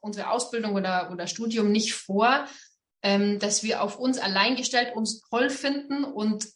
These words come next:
und quasi da unsere Frau oder unseren Mann stehen, weil wir ja vom Studium her eher darauf vorbereitet werden,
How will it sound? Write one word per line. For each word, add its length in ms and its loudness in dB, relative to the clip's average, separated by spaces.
und 240 -4
quasi 220 0
da 120 4
unsere 240 0
Frau 260 2
oder 140 0
unseren 260 -4
Mann 180 0
stehen, 500 -2
weil 200 4
wir 140 4
ja 140 4
vom 180 -2
Studium 380 -2
her 160 2
eher 160 0
darauf 360 0
vorbereitet 640 -4
werden, 400 0